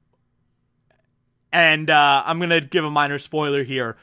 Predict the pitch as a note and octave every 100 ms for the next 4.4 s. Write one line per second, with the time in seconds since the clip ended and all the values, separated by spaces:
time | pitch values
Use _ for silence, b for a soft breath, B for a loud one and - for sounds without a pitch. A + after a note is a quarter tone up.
0 | b D#3 G3 F#3+ F#3 D#3 C#3+ C3 A#2 A2
1 | A2 G#2 G2+ F2 - - _ b b _
2 | C#3 C#3 C3 C3+ E3+ F#3+ G#3 G3+ F#3 -
3 | F#3 F#3 E3+ D#3+ E3 D#3+ D#3+ D3+ D#3 -
4 | G3 G#3+ A#3+